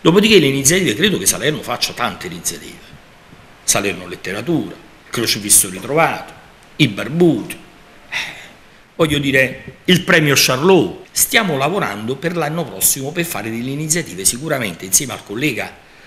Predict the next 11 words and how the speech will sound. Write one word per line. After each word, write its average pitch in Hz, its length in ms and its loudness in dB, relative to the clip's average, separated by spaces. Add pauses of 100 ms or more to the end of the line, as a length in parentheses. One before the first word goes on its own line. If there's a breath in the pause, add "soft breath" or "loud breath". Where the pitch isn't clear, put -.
(160 loud breath)
al - 220 -4
turismo, 147 500 -2
delle 151 200 -4
iniziative 160 680 -2
anche 143 260 -2
nel 127 120 -4
mese 113 280 -4
di 160 140 -8
giugno 123 260 -10
e 208 40 -4
luglio 101 460 -6